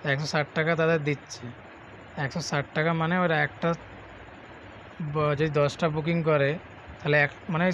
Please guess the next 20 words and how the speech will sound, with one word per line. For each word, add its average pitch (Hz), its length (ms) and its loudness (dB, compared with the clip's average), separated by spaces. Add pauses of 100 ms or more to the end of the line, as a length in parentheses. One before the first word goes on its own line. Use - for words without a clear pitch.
একশো 160 200 2
ষাট 160 180 0
টাকাটা 180 220 6
divide 170 400 6
হয়ে 180 120 8
যাবে 180 200 6
যতটা 160 400 2
ওরা 185 160 4
বুকিং 160 340 -4
করবে 151 240 0
মাসেতে। 139 460 -4 (840)
ঠিক 165 120 0
আছে, 143 260 2 (500)
যতটা 143 280 2
ওরা 170 140 4
মাসে 151 300 2
বুকিং 151 380 -2
করবে, 139 380 -4 (440)
ততটা 147 420 4
ওই 175 260 4